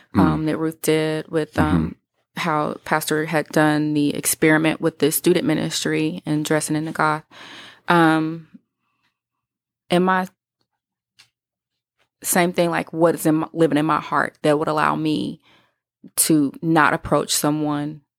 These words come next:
Speaker 2: or, um, and,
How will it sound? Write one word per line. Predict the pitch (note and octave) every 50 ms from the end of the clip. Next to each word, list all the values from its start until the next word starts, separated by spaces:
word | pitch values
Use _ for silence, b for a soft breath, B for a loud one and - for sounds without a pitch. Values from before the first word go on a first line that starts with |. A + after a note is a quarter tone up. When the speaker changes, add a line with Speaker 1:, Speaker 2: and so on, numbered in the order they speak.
| _ b b b b b b b _ _
Speaker 2:
or, | - E3 D3+ D3+ D3+ D#3 D#3 D3+ D3+ D3+ D3+ D3+ - -
um, | D#3 D3+ D#3 D#3+ D#3+ - - - - - E3 D#3+ _ _ _ _ _ _ _ _ _ _ _ _ - -
and, | F3+ F#3 F#3 F3